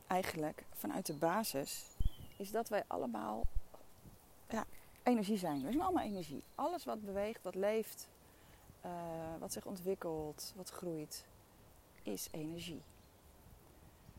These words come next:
En op het moment dat jij, ehm, niet meer voelt dat jij die energie krijgt,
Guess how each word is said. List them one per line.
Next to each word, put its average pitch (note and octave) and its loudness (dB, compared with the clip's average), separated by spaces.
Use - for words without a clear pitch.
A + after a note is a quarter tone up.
En F#3+ -4
op A#3+ 4
het B3+ -6
moment B3 2
dat A#3+ 0
jij, F3+ 2
ehm, F3+ -6
niet C4+ 0
meer G#3 -2
voelt A3+ -2
dat F3+ -4
jij E3+ -2
die - -2
energie F3 -2
krijgt, F#3+ -6